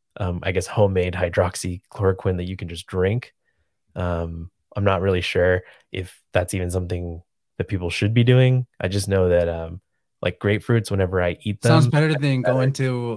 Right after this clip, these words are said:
Speaker 2: a corporation and asking them for some chemical processed garbage.
Speaker 1: Exactly. Yeah. And I always feel better with,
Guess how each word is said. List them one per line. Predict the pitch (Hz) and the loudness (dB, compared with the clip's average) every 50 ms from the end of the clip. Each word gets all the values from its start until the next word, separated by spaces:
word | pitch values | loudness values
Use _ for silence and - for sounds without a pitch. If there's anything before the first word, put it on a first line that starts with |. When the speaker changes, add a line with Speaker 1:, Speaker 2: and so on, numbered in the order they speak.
| - 117 | -8 -10
Speaker 2:
a | 113 110 - _ _ _ _ | -12 -12 -14 _ _ _ _
corporation | - - 127 123 - - 110 110 110 113 - - 117 101 101 104 101 - _ _ _ | -8 -6 -6 -6 -6 -6 -4 -4 -2 -4 -4 -4 -4 -4 -6 -8 -10 -14 _ _ _
and | 113 107 | -4 -4
asking | 107 110 110 - 117 104 | -4 -4 -4 -6 -6 -6
them | 101 101 110 127 | -6 -4 -6 -6
for | 123 - 107 95 | -6 -8 -8 -8
some | - - 98 95 92 95 95 _ _ _ _ _ _ _ _ | -6 -6 -6 -8 -8 -10 -12 _ _ _ _ _ _ _ _
chemical | - 110 101 95 95 92 - 95 92 90 90 87 - _ | -10 -8 -6 -6 -8 -8 -8 -8 -8 -8 -8 -10 -14 _
processed | - - 95 92 90 82 - 90 90 90 - - - - - _ _ _ _ _ _ _ _ _ _ _ _ _ _ _ _ | -10 -8 -6 -6 -6 -6 -8 -8 -6 -8 -8 -10 -12 -16 -20 _ _ _ _ _ _ _ _ _ _ _ _ _ _ _ _
garbage. | - 104 98 98 92 101 104 107 104 - - _ _ _ _ _ _ _ _ _ _ _ _ _ _ _ | -10 -8 -8 -6 -6 -8 -8 -8 -10 -12 -14 _ _ _ _ _ _ _ _ _ _ _ _ _ _ _
Speaker 1:
Exactly. | 101 92 98 90 92 87 - 90 85 85 87 92 - _ _ _ | -4 -2 0 0 0 -2 -4 -6 -6 -6 -6 -10 -14 _ _ _
Yeah. | - 95 87 85 87 90 - _ _ - | -6 -4 -4 -4 -6 -8 -10 _ _ 0
And | 107 107 | 4 6
I | 127 139 | 6 6
always | 143 143 127 - | 6 6 4 4
feel | - 120 110 | 2 0 2
better | 104 104 101 104 101 98 | 4 4 4 4 2 2
with, | 95 90 92 | 0 -2 -4